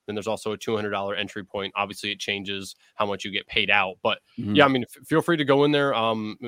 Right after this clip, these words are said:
Speaker 1: you know, if you're having trouble finding the link or whatever the case may be, feel free to hit me up on Twitter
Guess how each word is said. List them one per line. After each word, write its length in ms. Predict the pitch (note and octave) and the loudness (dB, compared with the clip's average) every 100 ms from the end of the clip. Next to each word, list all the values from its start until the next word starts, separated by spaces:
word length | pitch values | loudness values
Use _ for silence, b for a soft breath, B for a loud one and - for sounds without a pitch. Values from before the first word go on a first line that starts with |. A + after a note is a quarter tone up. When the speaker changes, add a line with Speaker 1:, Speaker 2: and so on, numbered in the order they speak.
| A2 | -6
Speaker 1:
you 40 | |
know, 100 | G#2+ | -6
if 120 | G2 | -4
you're 320 | A2+ A2 G#2+ G#2+ _ | -2 -2 -2 -6 _
having 260 | B2 A#2+ A2+ | -2 -2 0
trouble 300 | C3 A#2 A2 | 0 0 0
finding 260 | A#2+ A#2 | 0 0
the 80 | A2 | 0
link 220 | G#2 B2+ | 0 -2
or 60 | A2 | 0
whatever 160 | A2 G#2 | -2 -2
the 80 | |
case 200 | G#2 A2 | -4 -4
may 100 | A2 | -2
be, 180 | G#2 A#2 | -2 -4
feel 160 | A2 A2+ | -4 -4
free 160 | A#2 | -4
to 60 | G#2+ | -6
hit 120 | A#2 | -4
me 80 | A2+ | -4
up 80 | G#2 | -4
on 100 | G2 | -6
Twitter 420 | - B2+ A#2+ A#2+ | -4 -2 -2 -4